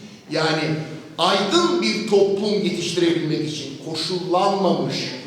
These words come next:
tercihlerini özgür akılla karar verebilen bir toplum yaratabilmek için yapılması gerekenlerdi.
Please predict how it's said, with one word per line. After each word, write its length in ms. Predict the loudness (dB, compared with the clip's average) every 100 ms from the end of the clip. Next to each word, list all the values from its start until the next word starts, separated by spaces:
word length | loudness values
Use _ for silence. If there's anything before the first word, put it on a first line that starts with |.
| -14 -18 -20 -20 -20 -20 -20 -20 -20 -20 -6
tercihlerini 1120 | 0 0 0 -2 2 4 6 4 4 2 -2 -6 -10 -14 -16 -18 -20 -20 -16 4
özgür 420 | 6 6 4 4
akılla 540 | 2 2 2 4 4 4
karar 320 | 4 4 4
verebilen 680 | 2 0 0 -2 -4 -6 -10 -14 -10 -6
bir 220 | -4 0
toplum 480 | 2 2 0 -2 0
yaratabilmek 760 | 2 2 0 -2 -2 0 0
için 540 | 0 0 0 -2 -6 -8 -12 -16 -20 -20 -20 -20 -20 -20 -20 -20 -20 -20 -20 -20 -20 -20 -20 -20 -4
yapılması 560 | -2 0 0 0 -2 -2
gerekenlerdi. 1080 | -2 -2 -2 -2 -4 -4 -6 -8 -8 -10